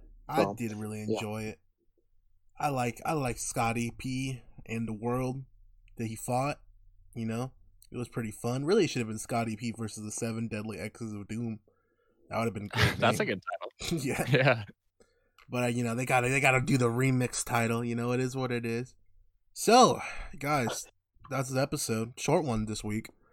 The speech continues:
Speaker 1: you know? We'll be back next
Speaker 3: Short and
Speaker 1: week,
Speaker 3: sweet.
Speaker 1: though, with
Speaker 3: Yeah.
Speaker 1: Queen's Gambito. We're coming back with Queen's Gambit.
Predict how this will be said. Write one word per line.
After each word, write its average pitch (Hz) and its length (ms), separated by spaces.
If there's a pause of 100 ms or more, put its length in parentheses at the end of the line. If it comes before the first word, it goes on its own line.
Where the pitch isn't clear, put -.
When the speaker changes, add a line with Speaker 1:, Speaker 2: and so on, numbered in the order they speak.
(260)
Speaker 1:
you 104 100
know? 104 240 (840)
We'll 120 100
be 160 120
back 160 380
next 117 200
Speaker 3:
Short 113 200
and 131 60
Speaker 1:
week, 117 140
Speaker 3:
sweet. 110 120
Speaker 1:
though, 117 280 (400)
with - 400 (500)
Speaker 3:
Yeah. - 200 (100)
Speaker 1:
Queen's 151 400
Gambito. 123 800 (760)
We're 120 120
coming 113 280
back 117 240
with 110 80 (300)
Queen's 127 260
Gambit. 123 500